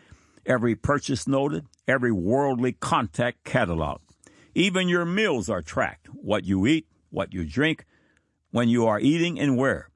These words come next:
Your entire history of good and evil, your ever propensity, noted, even exactly where you are at this very moment. Did I mention digital surveillance cameras, photographic satellites and drones?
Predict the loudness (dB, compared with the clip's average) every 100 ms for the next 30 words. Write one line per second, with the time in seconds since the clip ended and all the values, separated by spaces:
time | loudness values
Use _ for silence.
0 | _ 0 0 0 0 0 2 2 0 -2
1 | -4 -6 -4 -2 -2 0 0 0 0 0
2 | 2 0 2 2 2 0 2 0 2 -2
3 | -2 -4 0 0 0 -4 -6 -10 _ -2
4 | 2 2 0 -6 _ _ 0 0 2 2
5 | 2 2 2 2 0 0 2 2 2 4
6 | 2 2 0 0 -2 -2 -2 0 0 2
7 | 2 0 -4 _ _ _ _ _ _ _
8 | _ _ _ _ -2 0 2 2 0 0
9 | 0 0 0 0 0 0 0 -2 -4 -2
10 | 0 0 -2 -4 -2 0 0 0 -2 -6
11 | -16 -20 _ _ _ _ _ 0 0 0
12 | 2 0 0 -6 -4 -2 0 0 0 -2
13 | -2 -4 -4 -4 -4 -6 -12